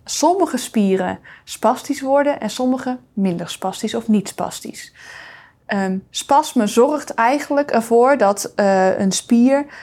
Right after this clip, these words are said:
ehm, te veel spanning krijgt, dus te hard trekt, eh, op, of op momenten dat je het niet zou willen.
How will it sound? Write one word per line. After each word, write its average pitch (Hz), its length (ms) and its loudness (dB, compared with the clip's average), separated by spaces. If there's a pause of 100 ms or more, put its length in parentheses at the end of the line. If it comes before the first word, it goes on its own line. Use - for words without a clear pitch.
(320)
ehm, 185 320 -4 (500)
te 277 180 2
veel 254 400 2
spanning 185 480 0
krijgt, 175 340 -6
dus - 140 -8
te - 100 -4
hard 185 280 -4
trekt, - 540 -6 (220)
eh, 190 300 -2
op, 202 240 -4
of 220 200 0
op 226 120 -2
momenten 220 380 2
dat 208 140 -2
je 214 60 -8
het 208 100 -2
niet 214 120 -2
zou 196 160 -2
willen. 202 320 -2